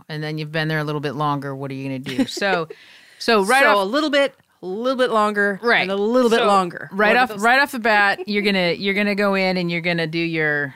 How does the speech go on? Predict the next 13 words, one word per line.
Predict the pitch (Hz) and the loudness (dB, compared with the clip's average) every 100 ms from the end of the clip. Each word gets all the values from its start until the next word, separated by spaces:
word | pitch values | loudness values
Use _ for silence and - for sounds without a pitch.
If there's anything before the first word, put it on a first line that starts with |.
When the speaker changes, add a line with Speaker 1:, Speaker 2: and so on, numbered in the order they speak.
| - | -12
Speaker 1:
your | 165 160 | -8 -4
safety, | 220 220 208 180 190 214 - - | 0 0 0 -6 -8 -10 -12 -10
your | 170 | -6
safety | - 156 - | -4 -4 -6
stuff. | 139 - - 147 - | -14 -12 -14 -16 -16
Speaker 2:
Okay. | 175 180 165 _ - | -14 -10 -12 _ -2
Speaker 1:
And | 196 | 0
your | 202 | 0
cleaning, | - 185 165 160 190 190 _ _ _ _ - | 0 -2 -2 -2 -4 -8 _ _ _ _ -16
of | 156 | -6
course. | 160 135 147 - | -4 -4 -6 -10
You | - | -4
Speaker 2:
Right. | 190 165 | -2 -2